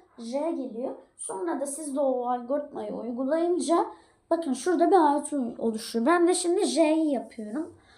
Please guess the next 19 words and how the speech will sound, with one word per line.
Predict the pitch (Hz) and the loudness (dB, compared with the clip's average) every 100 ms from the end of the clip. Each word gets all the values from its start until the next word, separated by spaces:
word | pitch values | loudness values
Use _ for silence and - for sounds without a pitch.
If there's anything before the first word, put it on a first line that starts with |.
| _ _ _ _ 240 | _ _ _ _ -4
J | 233 320 | 4 6
ya, | 330 330 302 277 - 247 | 8 6 6 4 0 -6
J | 226 233 302 311 | -8 -2 0 0
için | 277 302 311 | -2 -4 -6
söylüyorum. | - 285 269 262 233 214 - _ - | -4 0 0 0 -4 -8 -20 _ -4
Bakın | 320 330 269 | -4 0 -2
J'yi | 233 294 330 403 | 0 2 2 0
şöyle | - 320 320 254 - | 0 2 2 0 -8
tutacaksınız, | - 220 214 208 - 220 226 - | -16 -8 -8 -8 -12 -10 -10 -10
tamam | 285 370 | -6 -6
mı? | 427 240 - _ _ _ - | -6 -10 -14 _ _ _ -6
Yani | 240 247 | -2 -2
J | 220 330 359 | 2 2 2
şöyle | 349 339 349 320 | 0 2 4 4
olacak. | 226 202 196 190 190 - _ _ _ _ - | 2 -2 -4 -8 -8 -14 _ _ _ _ -8
Bakın | 247 233 226 214 214 _ _ _ _ | -6 -4 -8 -10 -12 _ _ _ _
J | 233 233 359 466 554 - | -8 -2 2 2 0 -6
şöyle | - - - 330 330 320 254 | -20 -18 -6 0 2 4 2
olacak. | 208 196 190 196 | 0 -4 -8 -10